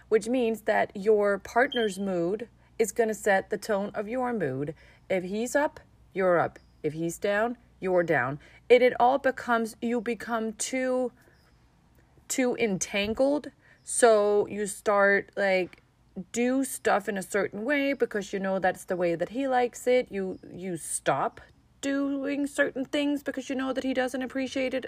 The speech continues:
and all those type of things that kinda makes you codependent. So if he does something, you know, if he ends the relationship, you feel like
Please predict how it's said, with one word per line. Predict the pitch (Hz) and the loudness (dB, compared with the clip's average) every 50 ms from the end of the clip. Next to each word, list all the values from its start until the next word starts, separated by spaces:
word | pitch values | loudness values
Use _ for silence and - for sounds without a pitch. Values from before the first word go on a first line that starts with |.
| - - | -4 -2
and | 226 226 220 - - _ | -2 -2 -2 -6 -10 _
all | - 220 226 240 262 233 | 2 2 4 4 4 2
those | 233 220 214 - | 2 0 0 -2
type | - 214 196 - - | -4 -6 -6 -4 -6
of | 190 | -6
things | - 190 180 147 - 160 | -4 -4 -4 -4 -4 -6
that | - - - - | -8 -10 -10 -10
kinda | - - - 233 233 240 240 240 | -10 -6 -4 -4 -2 -2 -2 -2
makes | 226 214 208 202 - - - | -2 -2 -4 -4 -8 -8 -4
you | 202 208 208 196 196 - - - - - - - - - _ _ _ _ _ _ _ _ _ _ _ _ - | -2 -2 -2 -2 -4 -10 -20 -20 -20 -20 -20 -20 -20 -20 _ _ _ _ _ _ _ _ _ _ _ _ -10
codependent. | - - 220 208 208 196 - 185 180 180 196 196 233 240 226 | -2 0 2 2 2 0 0 0 0 2 4 4 4 2 2
So | 214 - 202 | 0 -2 -2
if | 190 190 180 - | -2 -2 -4 -6
he | - - 240 247 | -8 -4 -4 0
does | 208 226 214 202 202 202 - - | 4 6 6 4 4 0 -8 -8
something, | - - 226 214 208 196 202 - 180 175 170 165 165 165 - - - _ _ _ _ _ | -4 -2 -2 -2 -2 -2 -2 -2 0 0 0 0 -2 -4 -6 -12 -20 _ _ _ _ _
you | - 214 | -8 -4
know, | 208 190 180 170 170 170 165 - _ _ _ _ _ _ _ _ _ _ _ - | 0 0 2 2 2 0 -2 -6 _ _ _ _ _ _ _ _ _ _ _ -4
if | 196 180 | -4 -2
he | 220 311 - | -2 -2 0
ends | - 233 240 262 240 | 2 2 2 2 0
the | - - 233 | 2 2 4
relationship, | 208 214 202 214 220 226 - 226 208 196 208 196 - | 4 4 6 6 4 4 4 -2 -2 -2 -2 -2 -2
you | 202 202 | -4 -6
feel | 196 - - - 220 220 226 214 | -6 -6 -6 -2 2 4 4 4
like | 208 196 190 190 185 175 175 170 - - | 4 2 2 4 4 4 2 0 -4 -14